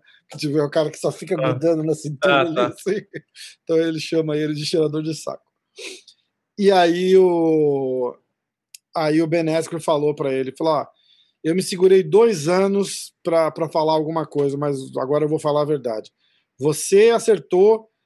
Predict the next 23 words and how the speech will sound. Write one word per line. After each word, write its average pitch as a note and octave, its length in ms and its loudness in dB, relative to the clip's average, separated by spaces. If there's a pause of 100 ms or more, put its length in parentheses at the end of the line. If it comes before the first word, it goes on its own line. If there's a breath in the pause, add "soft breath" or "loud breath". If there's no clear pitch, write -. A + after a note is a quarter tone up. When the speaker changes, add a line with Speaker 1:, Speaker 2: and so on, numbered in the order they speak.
(160)
Speaker 1:
a D#3+ 80 -4
joelhada F#3+ 640 2
mais G3 540 -2
sortuda G#3 600 0
da G#3+ 140 2
vida. D#3 500 -4 (840)
E F3+ 120 0
eu F#3 140 6
fiz F3+ 220 -4
você G3 240 0
famoso. E3 580 -2 (200)
Eu C#3 80 -2
te - 120 -14
deixei D#3+ 260 -2
famoso. C#3 600 -4
De D#3+ 160 -2
nada. D#3+ 400 -2 (840)
Você E3 520 2
tem G#3+ 460 0
cinquenta G#3+ 540 0
quarenta G#3 400 2
e F3 60 -2
três, F3+ 600 -2